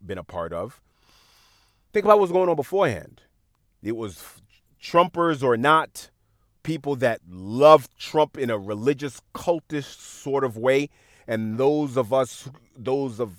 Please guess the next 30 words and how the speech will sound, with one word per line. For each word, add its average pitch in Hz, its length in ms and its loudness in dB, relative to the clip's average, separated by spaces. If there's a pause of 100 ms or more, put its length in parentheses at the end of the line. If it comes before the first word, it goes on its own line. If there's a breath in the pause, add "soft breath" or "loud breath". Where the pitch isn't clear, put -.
(140)
the 110 120 -10
population 113 920 -4 (320 soft breath)
who 131 160 -6
completely 127 720 -6 (1000)
hated 139 580 0
him, 120 260 -2 (540)
and 143 180 0
then 147 160 2
some 170 300 2
of 151 140 0
us 139 160 0
who 170 60 -4
were 165 120 0
like, 160 260 4
"Eh, 220 220 4 (1080)
he's 190 180 -14
from 170 140 -14
Queens. 185 600 -4 (840)
Cat 165 200 0
made 151 280 -4
sold 156 360 -6
buildings. 131 560 -6
He 120 140 -14
has, 127 340 -6
he 120 100 -10
has 117 180 -6
gold 117 380 -6
towers. 120 500 -2
So - 160 -6
what? 127 200 -4